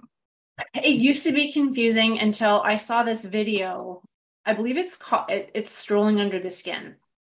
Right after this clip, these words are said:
right? And that to me, when I see, whenever I see that, I'm like, "Oh, that's why it works," because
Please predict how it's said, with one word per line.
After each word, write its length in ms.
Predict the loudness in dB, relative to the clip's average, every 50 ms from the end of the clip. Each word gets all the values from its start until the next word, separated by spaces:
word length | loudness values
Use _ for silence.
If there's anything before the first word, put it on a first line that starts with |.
| _ _ _ _ _
right? 320 | -10 -8 -8 -8 -8 -12 _ _ _ _ _ _ _ _
And 240 | 2 4 4 6 6
that 300 | 6 6 6 4 2 -2 -4
to 80 | -2 -2
me, 400 | -2 0 -2 -2 -2 -2 -4 -4
when 220 | -6 -6 -6 -4
I 100 | -4 -4
see, 220 | -4 -6 -8 -8 -6
whenever 320 | -4 -2 -2 0 0 0
I 40 | 0
see 180 | 0 0 0 0
that, 180 | 0 -2 -2
I'm 100 | -4 -6
like, 180 | -8 -6 -4 0
"Oh, 80 | 0
that's 320 | 2 2 0 -2 -4 -6 -8
why 160 | -6 -6 -6
it 160 | -6 -8 -8
works," 340 | -10 -10 -12 -12 -12 -12 -12
because 460 | -10 -10 -8 -4 -4 -4 -4 -6 -8